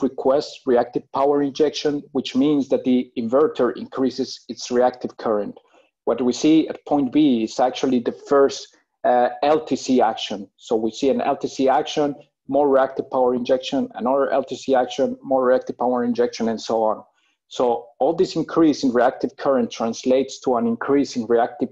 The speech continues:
power, which we call here our reactive power margin. In this case, the reactive power margin is equal to eleven percent of the load reactive power consumption. If the initial active current is higher,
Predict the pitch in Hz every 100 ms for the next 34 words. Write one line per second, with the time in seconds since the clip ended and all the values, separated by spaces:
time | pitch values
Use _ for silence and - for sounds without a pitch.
0 | - 139 139 120 107 - _ _ - 123
1 | - 131 120 - 135 131 104 123 139 123
2 | 117 117 117 120 127 127 123 - 123 113
3 | 107 113 110 107 95 _ _ _ _ 123
4 | 127 135 - 165 143 127 123 127 127 -
5 | 139 139 123 127 139 131 113 - 127 113
6 | 143 135 143 127 135 131 131 135 143 131
7 | 131 120 139 131 123 - 123 123 117 127
8 | 143 135 123 117 - - - 120 120 -
9 | 117 - 120 - - - _ _ _ _
10 | _ _ _ 135 131 131 135 135 147 _
11 | 135 131 170 180 180 170 - - 151 -
12 | 135 - 151 147 120 107 120 - - _
13 | _ - 139 135 113 -